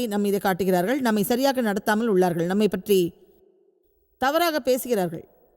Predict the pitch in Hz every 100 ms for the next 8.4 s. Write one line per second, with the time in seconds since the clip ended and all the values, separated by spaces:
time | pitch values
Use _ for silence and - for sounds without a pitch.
0 | _ _ _ _ _ - 233 285 277 320
1 | 320 330 359 359 277 277 233 240 226 311
2 | 320 285 233 208 196 185 175 254 262 269
3 | 233 220 226 220 240 233 254 208 247 240
4 | 220 214 233 349 311 247 247 220 185 180
5 | 254 - _ _ _ _ _ _ _ 214
6 | - 190 _ _ _ - - _ _ _
7 | _ _ _ _ - 254 302 277 226 202
8 | 240 185 - 156